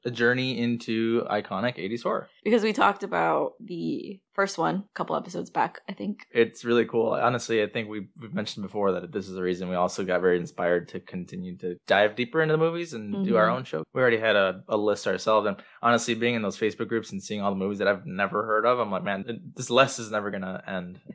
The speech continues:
Speaker 2: It feels like that sometimes, but, uh, I'm not complaining about it. <laughs>
Speaker 1: No, right. Yeah, it's, it's great. It's good
Speaker 2: It's
Speaker 1: stuff.
Speaker 2: pretty fun. It seems like they're covering more, like, the B-list, not as popular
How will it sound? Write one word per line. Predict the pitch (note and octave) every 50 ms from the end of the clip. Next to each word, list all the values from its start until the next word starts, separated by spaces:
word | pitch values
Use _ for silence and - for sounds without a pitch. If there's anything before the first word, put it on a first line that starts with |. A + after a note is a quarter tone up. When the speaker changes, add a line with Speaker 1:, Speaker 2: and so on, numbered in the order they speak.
| - _
Speaker 2:
It | - F#3 F3 -
feels | F#3+ F3+ E3+ E3
like | E3+ E3+ E3+
that | E3+ E3 D#3 -
sometimes, | - E3 E3 - - D#3+ E3 E3 -
but, | - E3+ - - - -
uh, | - - - _ _ _ -
I'm | A#3 G3
not | F#3 - -
complaining | - - G3+ G3+ E3+ E3+ E3
about | E3 D#3+ E3 E3 F3+
it. | F3 - _ -
<laughs> | A#3 A#3+ A#3 G#3+ - -
Speaker 1:
No, | - D3+ - - -
right. | - - - - -
Yeah, | G#2 G2+ F#2 F#2
it's, | F#2+ - -
it's | - F#2+ -
great. | - G2 F#2+ F2+ F2
It's | - _
good | A#2
Speaker 2:
It's | - -
Speaker 1:
stuff. | - -
Speaker 2:
pretty | B3 A#3 A3+
fun. | G3+ G#3+ F#3+ E3+ E3+
It | E3+ F3
seems | - G3+ G3 G#3 G3+ F#3+
like | G3 F#3+
they're | F#3+ F3 E3+
covering | E3+ F3+ E3+ E3 E3+ E3+ E3 E3 E3
more, | E3 D#3+ D#3+ D#3+
like, | E3 D#3+ D3+ C3+ D3 D3 - F#3
the | E3 E3
B-list, | D#3 - - E3 E3+ E3+ E3 E3+ E3 E3 E3 E3 - - - - - - -
not | - G3+ D#3+ D#3 - -
as | - D3+ D#3+ -
popular | - D3 D3 - D#3+ D#3 D3+ D#3 D#3 D#3 D#3 D3+ D3 -